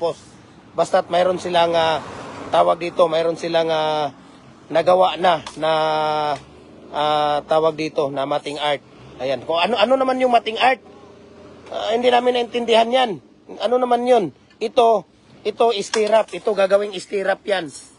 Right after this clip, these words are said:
Okay, dalawang design po kasi yung istirap natin. Dalawang design. So, mamaya-maya, ipapakita natin. Dadala, no? Papakita natin yung, ah, ano natin. Ah, tawag dito.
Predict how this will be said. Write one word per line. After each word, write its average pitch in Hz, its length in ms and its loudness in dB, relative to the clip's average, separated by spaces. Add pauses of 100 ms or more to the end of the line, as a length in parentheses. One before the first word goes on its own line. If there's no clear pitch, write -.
Okay, 208 100 -2
dalawang 208 400 2
design 214 320 0
po 208 80 -10
kasi 202 300 -6
yung 202 100 -6
istirap 196 480 -4
natin. 180 400 -6 (680)
Dalawang 190 340 0
design. 185 320 0
So, 175 160 -6
mamaya-maya, 226 640 2
ipapakita 202 560 -4
natin. 190 400 -4
Dadala, 160 380 -6 (840)
no? 185 160 2
Papakita 170 540 -6
natin 170 340 -4
yung, 170 240 -2
ah, 160 240 -2
ano 160 80 -4
natin. 151 460 -4 (720)
Ah, 139 340 -4 (560)
tawag 139 300 -2
dito. 139 340 -4